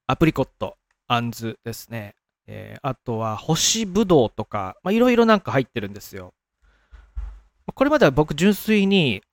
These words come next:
オーツ百パーセントのものを買って、で、それをさらにオートミルク、オーツミルク？オートミルク？日本語でなんていうかわかんないですけど、オートミルクにオーツをふやかして、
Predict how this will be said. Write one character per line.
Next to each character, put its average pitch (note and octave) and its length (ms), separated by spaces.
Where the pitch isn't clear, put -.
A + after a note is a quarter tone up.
オ G3+ 140
ー - 60
ツ - 300
百 - 280
パ D#3+ 160
ー D3+ 40
セ D3+ 140
ン C#3 80
ト A#2 160
の F#2+ 140
も G#2+ 140
の G#2 120
を F#2+ 100
買 - 180
っ - 20
て、 G2+ 340
で、 D#3 80
そ - 280
れ A3 120
を D3 460
さ - 180
ら F3 80
に G#2+ 300
オ A3 180
ー A3 60
ト A3 100
ミ G3+ 120
ル F3+ 120
ク、 - 260
オ D#3 140
ー E3 40
ツ - 140
ミ C#3+ 80
ル A2 80
ク？ - 200
オ C3+ 160
ー - 20
ト - 120
ミ B2+ 100
ル - 100
ク？ - 220
日 B2 80
本 C3 120
語 A#2 40
で A2+ 80
な A2 100
ん C3+ 60
て B2 80
い - 40
う - 20
か G#2 100
わ A2+ 100
か A#2+ 100
ん - 20
な G#2 60
い - 0
で - 20
す - 80
け G#2 100
ど、 G2 180
オ G3 180
ー - 20
ト G#3 180
ミ G3+ 140
ル G3+ 160
ク D#3 340
に F3 320
オ G3 200
ー - 60
ツ - 200
を A2+ 240
ふ - 200
や G#3+ 140
か A3 200
し - 200
て、 G#2 360